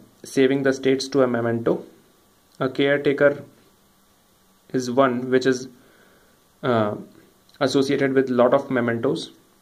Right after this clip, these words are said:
Basically, uh, it is maintaining a list of mementos, and this whole system works together. And our demo class is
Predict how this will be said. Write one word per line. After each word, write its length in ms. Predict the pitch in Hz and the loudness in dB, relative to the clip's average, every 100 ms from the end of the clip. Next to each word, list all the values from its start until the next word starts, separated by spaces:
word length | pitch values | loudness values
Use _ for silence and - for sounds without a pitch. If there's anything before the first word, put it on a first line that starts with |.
| _ 127 | _ -8
Basically, 500 | 117 120 117 120 120 - | -6 -2 -2 -2 -6 -6
uh, 260 | 113 107 - | -4 -6 -10
it 140 | - 120 | -8 -6
is 260 | 113 117 - _ _ _ _ - | -6 -10 -20 _ _ _ _ -4
maintaining 360 | 123 123 123 | 0 0 0
a 40 | 120 | 2
list 260 | 127 123 | 0 0
of 160 | 135 - | -6 -4
mementos, 580 | 117 117 113 151 - - _ _ _ _ _ _ _ _ _ | -4 -2 -4 -8 -10 -18 _ _ _ _ _ _ _ _ _
and 160 | 147 135 | -10 -6
this 140 | 139 | -6
whole 200 | - 139 | -2 -4
system 360 | 139 131 127 123 | -2 -4 -4 -4
works 260 | 120 120 | -4 -6
together. 460 | - 127 113 110 113 - _ _ _ _ _ _ _ _ _ _ _ _ _ _ _ _ _ _ _ _ _ | -8 -4 -4 -4 -12 -20 _ _ _ _ _ _ _ _ _ _ _ _ _ _ _ _ _ _ _ _ _
And 240 | 120 113 | -8 -6
our 140 | 120 117 | -2 0
demo 300 | 117 120 131 | 0 0 0
class 280 | 123 127 | 0 -2
is 220 | - 196 | -2 -4